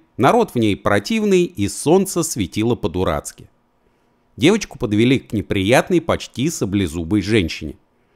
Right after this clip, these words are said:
Сказали: "Это Нина Петровна. Завтра нужно будет её найти и впитать свет знаний". Девочка про себя решила,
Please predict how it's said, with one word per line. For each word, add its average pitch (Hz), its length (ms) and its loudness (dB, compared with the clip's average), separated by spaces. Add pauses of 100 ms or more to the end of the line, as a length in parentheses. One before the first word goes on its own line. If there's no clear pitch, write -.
(140)
Сказали: 170 500 2
"Это 196 240 0
Нина 156 220 4
Петровна. 98 640 -2 (340)
Завтра 196 420 0
нужно 147 340 0
будет 127 340 -2
её 104 180 0
найти 104 640 -4
и 190 180 -4
впитать 143 600 -4
свет 87 400 -6
знаний". 80 500 -6 (920)
Девочка 120 420 0
про 196 160 0
себя 180 260 2
решила, 165 580 2